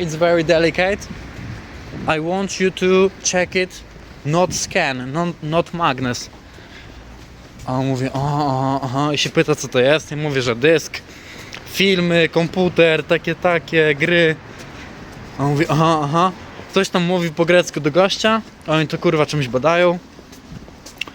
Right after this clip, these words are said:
I w ogóle, kurde, ja byłem tam traktowany, jakbym, kurwa, przyszedł do banku z jakąś dużą sum-,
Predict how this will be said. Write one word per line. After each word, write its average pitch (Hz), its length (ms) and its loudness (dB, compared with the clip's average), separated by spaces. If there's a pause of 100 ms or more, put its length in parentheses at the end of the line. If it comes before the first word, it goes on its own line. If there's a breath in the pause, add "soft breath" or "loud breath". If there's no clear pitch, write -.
(320 loud breath)
I 139 60 -4
w 127 120 -2
ogóle, 156 360 4
kurde, 151 640 2
ja 156 320 2
byłem 165 280 2
tam 170 180 -2
traktowany, 147 580 -4
jakbym, 160 220 -2
kurwa, 156 260 -6
przyszedł 151 300 -4
do 170 100 2
banku 147 380 0
z 143 40 -4
jakąś 165 260 -2
dużą 156 280 -4
sum-, 147 200 0